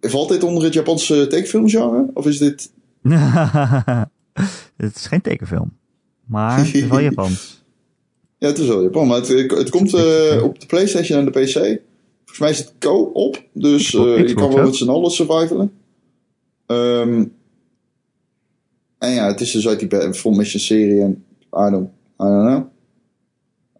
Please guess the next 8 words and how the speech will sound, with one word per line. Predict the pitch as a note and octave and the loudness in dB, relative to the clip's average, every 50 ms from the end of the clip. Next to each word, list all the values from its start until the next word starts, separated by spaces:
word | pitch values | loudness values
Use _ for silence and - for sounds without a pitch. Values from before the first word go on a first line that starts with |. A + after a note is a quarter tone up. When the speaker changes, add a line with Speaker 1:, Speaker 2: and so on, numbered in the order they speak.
| - G#2 G2+ | -2 -2 0
Speaker 1:
I | G#2+ | 2
don't | G#2+ G#2+ A2+ C3 | 2 2 2 2
know, | C#3+ C#3+ D#3 D#3 | 2 4 4 2
Speaker 2:
Ja. | D3 | 2
Speaker 1:
Erik. | - D3 D3 - - - - _ _ _ _ _ | 2 2 0 0 -2 -6 -10 _ _ _ _ _
Speaker 2:
Ja. | - C3 C3+ D3 C#3+ C#3 C#3 C3+ C#3 B2+ A#2+ - | -2 0 2 2 2 2 2 2 2 0 0 0
Speaker 1:
Dit, | B2+ B2 - - - | 2 2 2 4 2
ik, | - - - - | 0 -2 -4 -12